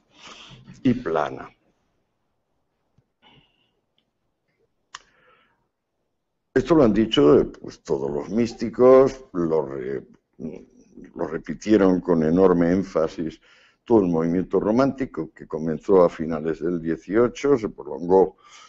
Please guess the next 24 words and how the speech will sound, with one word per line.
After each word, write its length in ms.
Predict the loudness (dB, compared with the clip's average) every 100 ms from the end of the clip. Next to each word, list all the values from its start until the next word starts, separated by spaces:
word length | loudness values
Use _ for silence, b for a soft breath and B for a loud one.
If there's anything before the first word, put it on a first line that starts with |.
| b b -6
eh, 500 | 0 2 4 2 -2 2
todo 360 | 4 8 8
el 120 | 6 4
diecinueve, 880 | 0 -2 -2 0 2 2 2 -2 -6 _ _
y 120 | 2
ahora, 200 | 4 6
aunque 280 | 4 2 0
no 120 | -2
se 100 | 2
llame 240 | 2 4 2
romanticismo, 760 | 0 -4 -6 -8 -8 -6 -6
pues 140 | -6 -10
se 80 | -6
llama 200 | -2 0
idealismo, 600 | 2 2 2 -4 -6 -4
pero 160 | -2
es 40 | 0
lo 120 | 0
mismo. 300 | -4 -8 -12
O 160 | -16 -18 _ _ _ _ _
sea, 500 | -4 4 6 6 4
sigue 340 | 2 0 2
siendo 420 | 2 0 2 2 0
preferible 720 | -4 -2 -6 -6 -6 -8